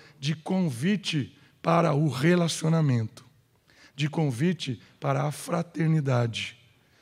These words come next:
Porque quando alguém que está isolado chega para perto do povo de Deus, é acolhido por este Deus,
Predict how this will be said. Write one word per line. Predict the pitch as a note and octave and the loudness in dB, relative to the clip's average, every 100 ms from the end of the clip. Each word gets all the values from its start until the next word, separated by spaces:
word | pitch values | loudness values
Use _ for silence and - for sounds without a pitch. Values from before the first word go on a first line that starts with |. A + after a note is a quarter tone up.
| _ | _
Porque | - C#3+ F#3 F3 | -6 -2 0 0
quando | - A3 C4+ F#3+ D#3 - - _ | 2 4 4 2 0 -6 -18 _
alguém | - E3 C#3+ G3 | -2 -2 2 0
que | G3 | 0
está | E3+ - F3+ | -4 0 0
isolado | E3 F3 E3 D3+ D3 B2+ - - | 2 0 4 4 2 -2 -10 -16
chega | - - F#3+ F3 | -6 2 2 2
para | D#3+ F3 | 0 0
perto | D#3+ - F#3 F#3+ F#3 | 0 2 4 4 0
do | E3 | -2
povo | D#3+ F3 D3+ | 0 -2 0
de | D3 | -2
Deus, | C3 D#3 C#3+ - - - - - _ _ _ _ _ _ _ | 2 2 0 -4 -10 -12 -16 -20 _ _ _ _ _ _ _
é | D#3+ | 0
acolhido | E3+ E3+ E3+ D3 D#3+ G3+ D#3+ | 0 2 2 4 2 0 -2
por | - D#3+ | 0 0
este | D#3+ - | 0 -4
Deus, | D3+ D3 D#3 C3+ - | -4 -2 0 -2 -8